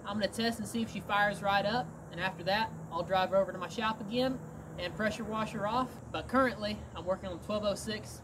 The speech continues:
and the dump truck at the same time as I'm working on this. And if you get a little glance in the corner here,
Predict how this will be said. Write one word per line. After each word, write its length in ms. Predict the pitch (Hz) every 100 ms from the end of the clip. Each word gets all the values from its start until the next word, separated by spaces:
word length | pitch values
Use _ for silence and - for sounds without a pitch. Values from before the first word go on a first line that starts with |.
| -
and 140 | 208 196
the 40 |
dump 260 | 185 202 -
truck 220 | 175 185 - -
at 100 | -
the 60 |
same 260 | - 233 226
time 340 | 208 208 196
as 120 | 170 151
I'm 100 | 160
working 300 | 180 170 160
on 180 | 151
this. 380 | 175 190 185 - - - - -
And 260 | 170 175 170 185
if 140 | 175
you 80 | 196
get 200 | 233 208
a 20 |
little 240 | 226 269
glance 420 | 226 220 269 254 226
in 80 |
the 60 | 196
corner 420 | - 294 269 220
here, 320 | 202 214 220